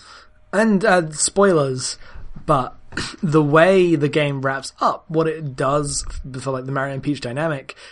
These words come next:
it paints Mario as, like, just a vessel for other people's, like, I-, hopes, and says, like, "Yeah, he's, like, a stereotypical hero figure, but that means he really only exists in relations to other people,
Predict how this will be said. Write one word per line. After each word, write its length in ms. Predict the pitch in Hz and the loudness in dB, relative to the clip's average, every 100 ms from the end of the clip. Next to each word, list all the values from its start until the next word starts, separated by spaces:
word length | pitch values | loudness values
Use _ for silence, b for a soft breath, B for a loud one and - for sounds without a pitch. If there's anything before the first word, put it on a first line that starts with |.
| B - | B -2
it 240 | 143 135 | -2 -2
paints 360 | - 190 208 151 | 2 2 2 -2
Mario 600 | 160 165 156 139 135 135 B B B _ | 0 0 0 -2 -4 -8 B B B _
as, 420 | 139 147 143 131 - B B | -2 0 0 -2 -6 B B
like, 240 | 143 139 | -4 -2
just 260 | - 151 - | 0 0 0
a 40 | - | -6
vessel 520 | 123 147 131 165 160 | 0 0 2 2 2
for 140 | 151 123 | 0 -2
other 180 | 143 143 | -2 -4
people's, 600 | - 143 147 135 123 127 | -2 -2 -2 -4 -4 -8
like, 180 | 131 - | -10 -8
I-, 180 | 123 131 | -8 -6
hopes, 640 | - 127 156 160 - - B B B | -6 -4 -4 -4 -6 -6 B B B
and 440 | 139 131 127 123 - B B | -4 -2 -4 -8 -12 B B
says, 240 | 151 131 | -4 -2
like, 160 | 139 160 | -2 2
"Yeah, 200 | 294 262 | 4 4
he's, 240 | 247 247 | 2 2
like, 220 | 233 220 - | 0 -2 -8
a 80 | 185 | -10
stereotypical 880 | 190 - 196 180 196 185 180 165 B B | -6 0 2 2 0 2 2 0 B B
hero 320 | - 208 196 | 0 4 4
figure, 400 | 147 160 143 139 | 4 2 2 0
but 140 | 131 131 | 0 2
that 160 | 175 | 2
means 320 | 196 190 170 - | 4 2 0 0
he 100 | 160 | 0
really 320 | 147 202 240 | 2 2 4
only 160 | 180 | 4
exists 340 | 156 131 165 - | 2 2 0 0
in 80 | 143 | 0
relations 420 | 131 147 160 135 | 0 0 -2 -4
to 100 | 143 | -4
other 160 | 131 127 | -4 -4
people, 560 | 147 143 120 113 123 | -6 -6 -6 -8 -10